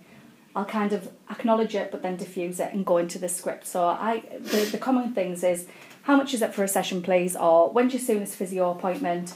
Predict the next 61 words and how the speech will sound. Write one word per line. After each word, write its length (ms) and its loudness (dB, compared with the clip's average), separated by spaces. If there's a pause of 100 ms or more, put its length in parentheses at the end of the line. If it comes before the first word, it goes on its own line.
(260)
Um, 240 4
"Do 120 6
you 260 6
help 280 -2
with 180 2
such 240 0
and 140 -2
such?" 140 0
Whatever 340 2
the 80 2
question 400 -2
is. 320 0 (220)
So 120 -4
just 180 0
say, 100 2
for 120 -2
example, 340 -2
"How 180 0
much 180 -4
is 100 -8
a 60 -8
session?" 480 -8 (480)
I 80 2
would 140 2
say, 280 4
"Look, 140 -2
we've 100 -4
got 120 -2
a 40 -4
different 260 -8
range 220 2
of 100 -10
prices. 520 -4
Just 200 -8
so 60 -4
I 20 -8
can 80 -6
get 120 -6
the 80 -6
right 180 -2
one 160 -2
for 120 -10
you, 240 0
do 200 -6
you 100 0
mind 200 4
me 100 6
asking 500 -2
what's 180 -14
been 120 -6
happening?" 440 -12 (680)
If 160 4
they 120 8
say, 180 2
"When's 240 2
your 120 4
next 280 -2
appointment 380 -6
with 140 -8
a 40 -18
physio?" 500 -6